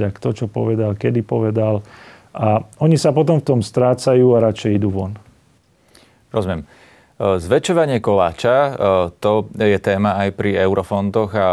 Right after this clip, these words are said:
Speaker 2: pláne obnovy. E, vy ste asi pred mesiacom prezentovali, že, skoro osemsto miliónov eur nám prepadne, ak neurobíte nič. Vy ste potom avizovali, že teda robíte niečo pravidelne, že každé dva týždne. No tak,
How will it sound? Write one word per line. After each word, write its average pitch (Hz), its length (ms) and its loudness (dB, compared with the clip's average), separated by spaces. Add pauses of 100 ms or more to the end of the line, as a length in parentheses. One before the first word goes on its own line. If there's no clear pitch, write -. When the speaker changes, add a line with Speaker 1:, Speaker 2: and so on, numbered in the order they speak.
(100)
Speaker 2:
pláne 98 320 0
obnovy. 92 580 -2
E, 85 40 -4 (360)
vy 104 160 -4
ste 101 400 -2 (160)
asi - 160 -20
pred 139 160 0
mesiacom 113 480 -2
prezentovali, 101 640 -2
že, 90 160 -4 (720)
skoro 92 560 -4
osemsto 143 400 -2
miliónov 147 560 4
eur 143 240 4
nám 131 480 0
prepadne, 139 800 0 (240)
ak 107 640 -2
neurobíte 104 560 0
nič. 104 320 -4
Vy 92 320 -2
ste - 160 -16
potom 92 320 -4
avizovali, 92 400 -2
že 85 80 -20
teda 92 160 0
robíte 92 400 -2
niečo 92 240 -8
pravidelne, 117 720 2
že 101 80 -8
každé 95 320 -6
dva 90 160 -4
týždne. 98 320 -6
No 104 80 -6
tak, 110 160 -4